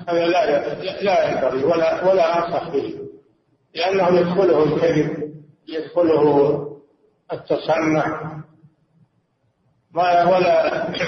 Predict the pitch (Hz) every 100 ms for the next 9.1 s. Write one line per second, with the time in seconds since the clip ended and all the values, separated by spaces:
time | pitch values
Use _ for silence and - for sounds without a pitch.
0 | 135 180 143 180 190 180 - 165 151 156
1 | 156 156 151 151 - 180 196 185 180 180
2 | 185 151 - - - - - _ _ _
3 | _ _ _ _ _ _ _ _ - -
4 | 208 190 165 139 151 170 175 160 - -
5 | - - - - _ _ _ _ _ _
6 | _ - 240 220 175 - 143 - - -
7 | - - - _ - 196 185 156 190 160
8 | 160 165 185 151 143 139 151 165 147 131